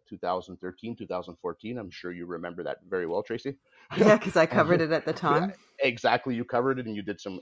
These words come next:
Speaker 1: excellent work on covering it. And, uh, we basically got what we wanted. And, uh, the whole point was to,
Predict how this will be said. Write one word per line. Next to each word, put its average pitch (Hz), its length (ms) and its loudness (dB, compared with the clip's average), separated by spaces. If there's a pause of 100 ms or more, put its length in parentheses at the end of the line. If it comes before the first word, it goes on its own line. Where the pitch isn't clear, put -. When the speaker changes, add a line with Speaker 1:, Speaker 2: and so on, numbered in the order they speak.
Speaker 1:
excellent 113 380 -4
work 104 220 -2
on 90 100 -6
covering 107 380 -4
it. 117 260 -6
And, 92 300 -8
uh, 98 280 -2
we 120 200 -4
basically 131 600 -2
got 107 220 4
what 104 100 -2
we 104 120 -2
wanted. 87 320 -4 (460)
And, 87 300 -8
uh, 87 220 -2
the 87 100 -6
whole 113 180 -2
point 117 280 -2
was 107 460 -2 (100)
to, 98 380 -8